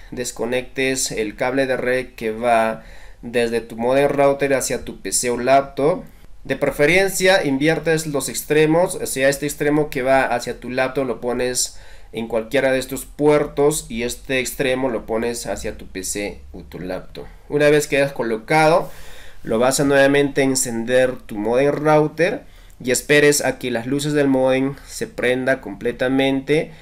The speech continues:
y estén estables, ¿ok? Entonces ya compruebas si ya tienes acceso a internet.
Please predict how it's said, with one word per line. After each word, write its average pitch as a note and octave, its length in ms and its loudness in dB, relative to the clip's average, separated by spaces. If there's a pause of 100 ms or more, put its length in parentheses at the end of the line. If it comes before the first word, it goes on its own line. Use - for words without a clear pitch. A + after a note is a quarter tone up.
(240)
y G#2+ 120 -4
estén A#2 560 0
estables, F#2 960 -2 (180)
¿ok? - 200 -8 (800)
Entonces D3 760 2
ya C3+ 320 6
compruebas C3+ 520 2
si A#2+ 100 -8
ya A#2+ 160 0
tienes B2+ 320 -2
acceso A2+ 580 -2 (380)
a F#2 180 -4
internet. F#2 680 -8